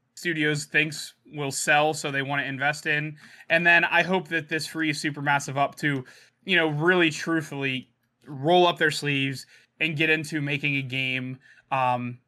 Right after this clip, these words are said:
you know, that's as special as Until Dawn. And I understand that, like,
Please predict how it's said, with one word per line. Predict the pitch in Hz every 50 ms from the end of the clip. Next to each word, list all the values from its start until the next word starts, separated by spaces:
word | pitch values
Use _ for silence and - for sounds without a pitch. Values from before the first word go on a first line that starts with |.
| _ _ _
you | - 151
know, | 147 139
that's | 139 143 135 -
as | 143 127 -
special | - - 151 135 135 - 139
as | 123 117 131
Until | 123 120 - 131 123
Dawn. | 117 127 123 123 123
And | 131 151
I | 190 220 247
understand | 247 240 226 190 - - 160 165 175 170
that, | 160 - -
like, | 170 165 156 151 -